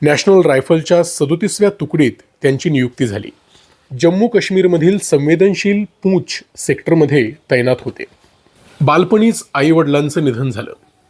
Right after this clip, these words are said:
आजी आजोबांनी चंदू चव्हाण यांचा सांभाळ केला.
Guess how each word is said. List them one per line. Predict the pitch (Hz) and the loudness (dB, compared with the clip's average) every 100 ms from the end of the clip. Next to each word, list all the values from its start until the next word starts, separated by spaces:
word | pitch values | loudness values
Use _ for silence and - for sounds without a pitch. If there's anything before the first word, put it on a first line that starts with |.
| _ _ - | _ _ -6
आजी | 135 127 | -2 2
आजोबांनी | 139 123 135 147 156 156 151 _ - | 2 2 0 0 0 -2 -6 _ -2
चंदू | 151 156 165 175 | 0 0 -2 -2
चव्हाण | 165 120 147 147 | -2 -2 0 2
यांचा | 127 120 156 | 0 -2 -4
सांभाळ | - 127 123 135 | -4 -4 -2 -2
केला. | 139 123 | -2 -4